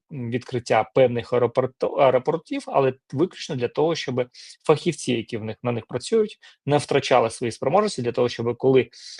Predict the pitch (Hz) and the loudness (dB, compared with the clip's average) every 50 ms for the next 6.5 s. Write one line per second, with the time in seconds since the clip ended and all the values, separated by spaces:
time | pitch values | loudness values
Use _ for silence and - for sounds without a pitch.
0 | - _ _ 139 151 180 190 175 135 139 123 120 123 120 113 117 - - 120 110 | -20 _ _ 4 6 6 6 6 4 0 -2 0 -2 -2 -2 -4 -4 -6 -6 -6
1 | - 113 _ 117 110 101 - 123 123 143 - 220 226 - - 139 127 123 123 120 | -6 -8 _ -6 -8 -6 -6 -8 -8 2 2 2 2 2 0 -4 0 2 2 2
2 | - - 123 120 _ 131 117 117 139 151 139 135 120 - - - - 120 120 123 | 2 0 -4 -2 _ -2 2 4 4 4 4 2 -4 -6 -8 -8 -6 -2 -2 -2
3 | 117 110 107 104 101 - 120 123 - - 180 185 180 165 - 120 113 117 113 - | -2 -2 -6 -8 -8 -8 -8 -8 0 2 4 4 4 4 2 -2 -6 -6 -8 -8
4 | - - 127 113 113 - 127 117 120 156 160 - 127 117 - 131 - - 107 107 | -2 0 0 0 0 -4 -6 -2 -2 -2 -2 -2 -6 -6 -6 -6 -4 -6 -8 -8
5 | 107 - - 120 127 123 120 123 - - - 123 104 - - 123 123 202 135 107 | -10 -10 -8 -6 -4 -4 -6 -6 -10 -8 -6 -6 -6 -4 -6 -8 -6 -6 -12 -14
6 | - - - - 131 117 _ 120 110 | -14 -18 -18 -18 -18 -18 _ -16 -16